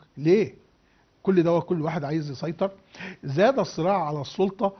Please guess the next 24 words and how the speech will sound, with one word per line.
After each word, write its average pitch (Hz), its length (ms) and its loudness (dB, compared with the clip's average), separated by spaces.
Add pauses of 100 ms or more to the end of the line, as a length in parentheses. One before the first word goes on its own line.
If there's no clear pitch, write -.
(160)
بين 165 220 0
حكام 165 340 -6
الأقاليم، 131 340 -8
حتى - 320 -2
حكام 262 480 -2
الأقاليم 233 500 2
عايزين 208 240 2
السيطرة 208 420 -2
على 185 80 2
السلطة، 196 400 -4
عايزين 151 260 -6
يمسكوا 202 360 -4
هم 214 120 -2
أمور 185 220 -4
البلاد. 175 440 -4 (760)
طب 160 140 4
الدنيا 185 380 6
هتسوء 202 240 -6
زيادة؟ 185 360 2
أيوه 165 220 0
هتسوء 147 240 -8
زيادة. 143 420 -2 (960)
إيه 165 120 4
هي؟ 160 260 2